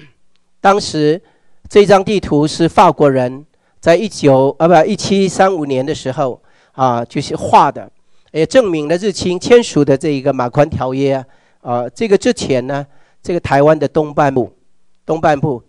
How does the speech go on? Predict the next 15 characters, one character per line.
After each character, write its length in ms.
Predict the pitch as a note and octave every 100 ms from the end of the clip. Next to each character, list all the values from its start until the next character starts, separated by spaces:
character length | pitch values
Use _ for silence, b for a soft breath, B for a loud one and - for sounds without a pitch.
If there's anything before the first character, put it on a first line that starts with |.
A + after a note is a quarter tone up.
| -
根 260 | G3 G#3
本 200 | F#3+ C#3
不 100 | B2+
在 240 | C#3+ D3 B2
中 320 | - D3+ D3
国 180 | - A#2
的 100 | A2+
管 440 | - A2 A2+ B2
理 120 | B2+ G#2
之 140 | A2
下， 280 | G2+ A#2+ - _ _ _ _ _ _
根 280 | G#3 G#3 G3+
本 280 | - D#4 F#3+ -
跟 140 | F#3
因 140 | -